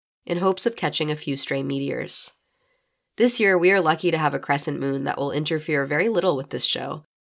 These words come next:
so fingers crossed that the sky remains clear for a good show.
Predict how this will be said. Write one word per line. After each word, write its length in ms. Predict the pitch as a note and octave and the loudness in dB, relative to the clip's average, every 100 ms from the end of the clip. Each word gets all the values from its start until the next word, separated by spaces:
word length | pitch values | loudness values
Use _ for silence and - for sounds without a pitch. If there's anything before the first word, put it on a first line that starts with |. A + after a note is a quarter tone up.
| _ | _
so 200 | - - | -4 -2
fingers 360 | D#3+ F#3+ G3+ B3+ | 2 2 2 0
crossed 360 | - F3+ E3+ - | 6 8 8 4
that 160 | D3+ | -4
the 40 | D3 | -4
sky 300 | - D3+ D#3 | 0 4 4
remains 380 | E3 D3+ D3+ | 4 2 -2
clear 340 | D3+ - C3+ C3+ | -4 -4 -2 -2
for 140 | - | -4
a 80 | C3+ | -4
good 200 | B2+ C3 | -4 -6
show. 340 | - C3 C3 | -6 -6 -8